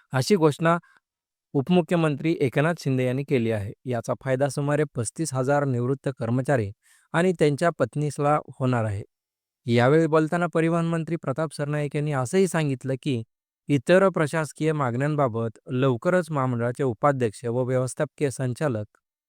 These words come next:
यांच्या स्तरावर बैठक घेऊन त्या देखील सोडवण्यात येतील. अभिजित भोसले, जनसंपर्क अधिकारी,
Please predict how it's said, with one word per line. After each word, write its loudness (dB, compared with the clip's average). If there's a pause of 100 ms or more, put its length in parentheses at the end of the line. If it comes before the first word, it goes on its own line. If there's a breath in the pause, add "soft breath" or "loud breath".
(140)
यांच्या 2
स्तरावर 4
बैठक 0
घेऊन -2 (180)
त्या 4
देखील -2
सोडवण्यात 0
येतील. -8 (420)
अभिजित -2
भोसले, -2
जनसंपर्क -2
अधिकारी, -2